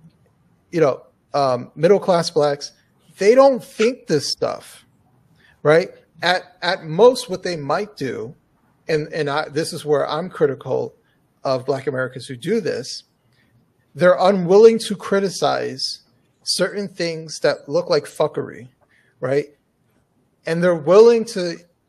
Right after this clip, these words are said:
even just passively say, "Well, you know, Black Lives Matter, I don't know, but,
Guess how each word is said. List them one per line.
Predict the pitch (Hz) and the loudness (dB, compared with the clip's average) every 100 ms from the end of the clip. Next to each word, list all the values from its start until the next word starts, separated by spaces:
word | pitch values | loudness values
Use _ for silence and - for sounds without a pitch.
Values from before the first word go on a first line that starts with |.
| _ _ _ - | _ _ _ -12
even | 180 214 202 | -6 -4 -4
just | 202 | -6
passively | - 202 202 190 156 151 | -2 -2 -2 -4 -6 -6
say, | - 160 143 | 0 2 2
"Well, | 143 151 190 | 2 2 2
you | 220 | 0
know, | 147 131 | 0 0
Black | 175 202 214 | 0 0 0
Lives | 190 147 | -2 -2
Matter, | 170 160 160 160 | 0 4 6 6
I | 156 165 | 4 2
don't | 156 147 | 0 0
know, | 139 139 | 0 0
but, | 131 139 135 | 0 0 0